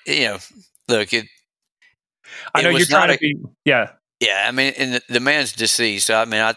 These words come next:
Speaker 1: I, I, I was taught never to speak ill of the dead, so I, I, I hate he did what he did. I hate
Speaker 2: Well, let's just
Speaker 1: that it
Speaker 2: speak
Speaker 1: ended up
Speaker 2: factual. Let's don't talk bad. Let's just speak factual. So, I mean, the, but the fact was he was, he was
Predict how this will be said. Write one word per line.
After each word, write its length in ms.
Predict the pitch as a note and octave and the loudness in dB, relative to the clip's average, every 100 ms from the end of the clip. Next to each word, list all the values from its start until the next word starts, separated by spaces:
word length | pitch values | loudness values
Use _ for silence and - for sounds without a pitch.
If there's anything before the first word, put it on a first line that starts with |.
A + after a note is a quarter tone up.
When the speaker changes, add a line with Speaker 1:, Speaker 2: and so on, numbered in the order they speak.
| G#2+ | -2
Speaker 1:
I, 160 | A#2 B2 _ - | -2 -2 _ -4
I, 200 | A#2+ A#2 - A2+ | -2 -2 -2 0
I 80 | |
was 220 | A#2 A2+ - | 0 0 2
taught 260 | A2+ A#2 A#2 - | 0 0 -6 -8
never 300 | A2+ A2+ A2 | -2 0 0
to 40 | G#2+ | -2
speak 380 | - A2+ A2 A2+ | -2 -2 0 2
ill 160 | A2 | 0
of 80 | G2+ | 0
the 60 | G2+ | 0
dead, 380 | A2+ G#2+ G#2+ | 2 2 0
so 300 | - G#2+ G#2 | 0 0 0
I, 200 | G#2 G#2+ - | -2 -4 -4
I, 160 | G#2+ G#2+ - | -2 -2 0
I 140 | A#2 G#2+ | 0 2
hate 260 | B2+ B2 | 0 0
he 100 | A2+ | 0
did 240 | A2 A#2+ A#2 | 2 0 2
what 120 | A2+ | -2
he 60 | A2 | 0
did. 460 | A2+ A2+ A2 A2 | 2 4 2 -2
I 160 | - A2 | -4 0
hate 120 | A2+ | 2
Speaker 2:
Well, 80 | D3+ | 4
let's 180 | F#3 - | 2 2
just 180 | G#3 - | 0 4
Speaker 1:
that 40 | |
it 20 | G#2+ | 4
Speaker 2:
speak 60 | A2 | 4
Speaker 1:
ended 140 | A2 | 2
up 40 | F3+ | 2
Speaker 2:
factual. 300 | - - C3 A#2+ | 0 2 2 2
Let's 160 | D3+ D#3 | 2 2
don't 160 | F#3+ F#3+ | 2 2
talk 220 | F3 F3 | 0 2
bad. 160 | D#3+ | 2
Let's 160 | B2+ B2+ | 2 0
just 160 | C3 - | -2 0
speak 240 | C#3 - | -2 0
factual. 460 | D3 C3 - - - | 2 2 -2 -6 0
So, 180 | - B2+ | 4 4
I 20 | |
mean, 200 | B2 A#2+ | 4 0
the, 80 | A#2+ | 0
but 200 | B2+ B2+ | 0 2
the 60 | |
fact 320 | - C#3+ C3 | 2 2 2
was 180 | C3 A#2 | 2 2
he 140 | D3 C3 | 2 4
was, 220 | C3 - | 2 2
he 200 | C#3+ C#3+ | 2 2
was 200 | C#3 | 2